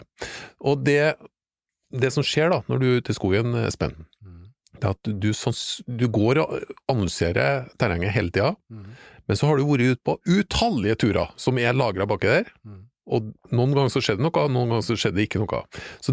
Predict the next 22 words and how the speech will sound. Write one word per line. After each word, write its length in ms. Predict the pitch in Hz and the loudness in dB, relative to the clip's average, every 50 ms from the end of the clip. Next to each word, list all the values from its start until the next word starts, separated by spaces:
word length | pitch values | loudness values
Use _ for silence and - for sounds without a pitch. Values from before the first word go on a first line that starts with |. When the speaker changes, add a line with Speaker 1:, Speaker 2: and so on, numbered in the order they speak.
| 127 | 2
Speaker 1:
det 220 | 113 123 131 131 - | 4 4 2 2 0
som, 240 | - 160 160 156 - _ _ - _ - - - | 0 -2 -2 -2 -4 _ _ -20 _ -20 -16 -6
det, 360 | - 127 131 127 - 127 120 120 | -4 -2 -2 -2 -2 -4 -2 0
det 80 | 131 135 | 0 2
er 20 | |
så 80 | 123 143 | 2 2
mange 200 | 139 139 135 131 | 2 2 2 2
variabler 680 | 151 139 110 98 98 95 92 92 113 117 131 143 135 - | 2 2 2 2 0 0 0 0 0 2 2 0 0 -4
som 240 | - - - 127 131 | -8 -6 -2 0 2
er 100 | 123 117 107 | 2 0 2
til 120 | - 139 | 0 -2
stede 280 | - - 117 101 104 143 | 0 0 0 2 2 2
der, 220 | 175 165 - - _ _ - - - _ _ _ _ _ _ _ _ _ - - | 2 2 0 -2 _ _ -20 -20 -20 _ _ _ _ _ _ _ _ _ -4 -2
og 200 | 120 113 110 107 | -2 -2 -2 0
den, 380 | - 120 123 123 131 135 135 | 0 2 2 2 2 2 2
eh, 240 | 135 131 127 120 110 101 101 - _ _ _ _ _ _ _ - | 2 4 4 2 2 0 -2 -8 _ _ _ _ _ _ _ 0
den 280 | 104 107 110 113 117 - - | 0 0 2 0 -2 -4 -6
syvende 420 | - - - 107 101 92 101 110 | -6 -2 2 2 2 4 2 0
sansen 400 | 107 - 110 101 85 - - 147 151 | 0 0 -2 -2 -2 -2 0 0 0
da, 80 | 143 - _ _ _ _ _ _ _ - - - - - - - _ _ _ _ _ - | 0 0 _ _ _ _ _ _ _ -20 -20 -20 -20 -20 -20 -20 _ _ _ _ _ -2
er 240 | 101 110 104 92 87 | 2 2 4 4 4
vel 260 | 98 113 120 120 123 | 2 2 2 2 0